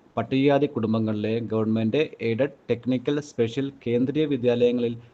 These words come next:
അഞ്ച് മുതൽ പന്ത്രണ്ട് വരെ ക്ലാസ്സുകളിൽ പഠിക്കുന്ന പട്ടികജാതി വിഭാഗം വിദ്യാർത്ഥികൾക്ക് നിലവിലുള്ള വീടിനോടൊപ്പം പഠനമുറി നിർമ്മിക്കുന്നതിന് രണ്ട് ലക്ഷം രൂപ ധനസഹായം അനുവദിച്ചിട്ടുണ്ട്.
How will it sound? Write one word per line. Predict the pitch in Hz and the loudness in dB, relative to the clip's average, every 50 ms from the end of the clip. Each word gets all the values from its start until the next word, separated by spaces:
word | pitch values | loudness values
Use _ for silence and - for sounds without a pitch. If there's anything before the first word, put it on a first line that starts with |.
| _ _ - | _ _ -4
അഞ്ച് | 113 113 120 117 139 | -2 -2 0 2 2
മുതൽ | 139 139 143 139 139 - - | 2 2 0 -2 -2 -2 -2
പന്ത്രണ്ട് | 117 113 117 117 117 135 139 143 | 0 0 0 0 0 0 0 2
വരെ | 143 143 135 143 | 2 2 0 0
ക്ലാസ്സുകളിൽ | 135 - 113 107 107 - 117 113 113 | 0 0 0 0 0 -2 -6 -4 -2
പഠിക്കുന്ന | 117 113 104 - 110 107 107 104 101 - _ _ _ _ _ - | -2 -4 -4 -4 -4 -4 -4 -4 -8 -10 _ _ _ _ _ -2
പട്ടികജാതി | 120 120 120 - - 135 151 147 151 143 143 147 | -2 -2 -2 -2 0 2 4 4 4 4 4 2
വിഭാഗം | 135 120 110 113 110 110 107 110 110 | 0 -2 0 0 0 0 0 -2 -2
വിദ്യാർത്ഥികൾക്ക് | 110 95 98 113 113 110 113 110 104 104 135 156 160 - - - | -4 -2 -2 -2 -2 -2 -2 -4 -4 -2 -4 -4 -4 -8 -6 -2
നിലവിലുള്ള | 120 127 135 139 151 151 151 151 156 156 151 - - - - - | 0 2 4 4 4 4 4 4 4 4 2 2 -2 -12 -10 -8
വീടിനോടൊപ്പം | 131 123 123 131 135 143 139 135 131 120 - 120 120 120 117 - _ _ _ _ _ _ | -4 -2 0 2 4 4 4 4 2 2 2 0 -2 -4 -6 -12 _ _ _ _ _ _
പഠനമുറി | - 123 127 135 143 143 147 143 139 | 2 4 4 4 6 4 4 4 4
നിർമ്മിക്കുന്നതിന് | 139 135 123 123 120 113 120 120 120 117 117 123 147 180 214 - - - _ _ _ _ - | 2 2 2 2 0 0 0 0 0 0 0 0 -2 -2 -6 -10 -20 -20 _ _ _ _ 0
രണ്ട് | 135 135 147 156 165 175 | 2 2 4 4 2 2
ലക്ഷം | 160 - 175 170 151 | 0 2 0 2 2
രൂപ | 143 135 117 120 123 | 2 4 4 4 4
ധനസഹായം | 120 120 120 120 120 117 131 123 123 127 123 123 - - - | 4 4 2 0 0 -2 -2 0 0 0 0 -2 -4 -6 -6
അനുവദിച്ചിട്ടുണ്ട്. | 120 117 117 113 117 113 117 104 113 110 107 110 | -4 -2 -2 -2 -2 -2 -4 -2 -2 0 0 -2